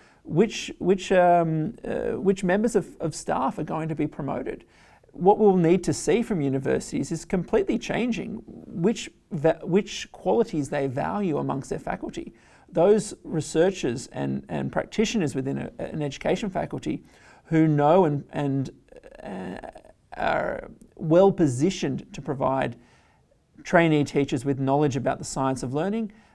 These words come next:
they'll find themselves increasingly in demand in that market. And those who maybe don't have a background in that area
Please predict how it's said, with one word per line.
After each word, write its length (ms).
they'll 200
find 320
themselves 420
increasingly 800
in 140
demand 420
in 80
that 180
market. 540
And 200
those 300
who 220
maybe 260
don't 260
have 140
a 40
background 460
in 40
that 200
area 440